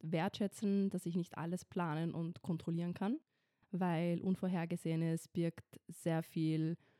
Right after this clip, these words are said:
Schönes in sich und es ist auch einmal schön, wenn man die Kontrolle abgeben kann. Der zweite Punkt ist, einen Blick in die Zukunft richten.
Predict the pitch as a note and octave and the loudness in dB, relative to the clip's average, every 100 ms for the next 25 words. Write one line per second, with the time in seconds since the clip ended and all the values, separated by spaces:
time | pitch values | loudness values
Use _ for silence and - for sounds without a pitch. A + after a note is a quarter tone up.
0 | _ - - E3 E3+ F3 - F3+ E3 F3 | _ -4 2 4 4 2 2 2 2 2
1 | F#3+ - E3+ E3+ E3+ E3+ F3 - E3+ E3+ | 0 -2 0 0 -2 -4 -6 -4 -4 0
2 | E3+ E3+ E3+ E3 - - F3 D#3+ E3+ - | 0 0 0 -2 -8 -4 2 4 2 0
3 | E3+ E3 E3 E3 E3 - - E3+ - D3+ | 0 2 2 2 0 -2 -4 -2 2 2
4 | D#3 D#3+ - - - C#3+ D3+ E3 G#3+ - | 2 0 -2 -8 -4 -2 -2 -2 -6 -6
5 | - - _ _ _ F#3 E3 D#3+ - F#3 | -20 -20 _ _ _ 0 0 -2 2 2
6 | A#3 A3 - F#3+ F3+ - E3+ F3 F3+ - | 4 2 4 2 2 2 2 2 0 -8
7 | - F3 F3 F#3+ G3 - F3+ F3 E3+ - | 0 2 4 2 -2 2 4 4 2 0
8 | F#3 - D#3+ - D#3 D#3 - - D3 | -4 -2 -2 -4 -6 -6 -6 -2 -2